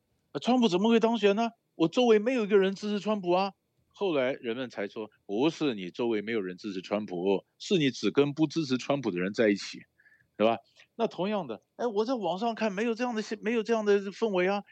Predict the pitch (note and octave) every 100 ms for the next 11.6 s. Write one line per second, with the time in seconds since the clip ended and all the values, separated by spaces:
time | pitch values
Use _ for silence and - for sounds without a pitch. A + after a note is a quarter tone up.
0 | _ _ - G#2+ B2 G2+ C#3+ C#3 G#2 -
1 | C3 A2+ G#2+ F#2 A2+ A2+ A2+ F2 E2 A#2+
2 | F#2+ E2+ - G#2+ G#2 B2+ A#2+ C3+ B2+ A2
3 | A2+ G2+ F#2+ - A#2+ B2 A2+ G2+ - -
4 | - G#3+ E3+ G#2+ F3+ C#3+ - C#3+ A#2+ A2
5 | C3 - F#2 F#2+ A#2+ G#2 F#2+ _ - C3
6 | C3 - - - F3+ C3+ A#2+ D#3 D3+ E3
7 | D3 G#2 G2 D3+ F#3 D3 E3 B2+ C#3+ -
8 | G2 D3+ B2+ G2 A2+ G#2+ F#2+ F#2 - F#2
9 | F2 _ _ _ _ _ - - E4+ -
10 | B2 G3+ A#3+ G#3+ C#3+ A#2+ F#2+ G#2 B2+ A#2
11 | B2 F#2+ E2 E2+ E2+